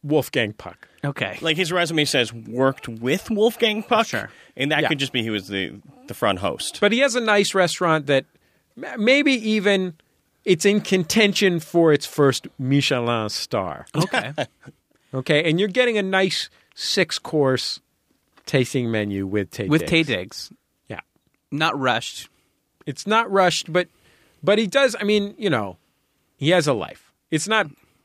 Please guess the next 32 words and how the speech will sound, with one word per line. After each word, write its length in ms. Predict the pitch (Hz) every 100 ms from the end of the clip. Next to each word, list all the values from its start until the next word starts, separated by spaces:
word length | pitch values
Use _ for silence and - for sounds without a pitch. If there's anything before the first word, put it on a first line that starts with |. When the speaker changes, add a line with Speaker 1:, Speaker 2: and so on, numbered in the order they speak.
| _
Speaker 1:
forever, 440 | - 165 113 78
but 180 | 80 113
it's 320 | 117 - - - -
Speaker 2:
Like, 160 | - 185
we're 80 | 208
not, 180 | 190 117
we're 140 | 170 180
not 240 | 156 143
having, 480 | 147 127 123 110 107 - _ _ _
you 100 | 131
know, 240 | 110 87 - _
a 60 | -
couple 220 | 139 -
cocktails 500 | - 123 - 107 101
afterwards. 760 | 98 87 - - - - - - _ _ _ -
Speaker 1:
No. 180 | 123 - _ _ _ _ _ _ _ _ _ _
Speaker 2:
Eighty-four 380 | 127 127 - 104
dollars. 420 | 101 117 - - _ _ - - - -
Speaker 1:
Eighty-four 300 | 147 160 175
dollars? 360 | 170 190 208
Speaker 2:
Mm-hmm. 140 | 156 156
I'm 720 | 254 _ _ _ _ - 139
Speaker 1:
What 20 |
Speaker 2:
adding 140 | 160 151
Speaker 1:
about 40 | 143
Speaker 2:
four 180 | 160
dollars 340 | 139 127 113 113
for 120 | 117
that, 160 | 107 - - _ _ - -
for 100 | -
that 180 | 117 104
dinner. 300 | 117 101 104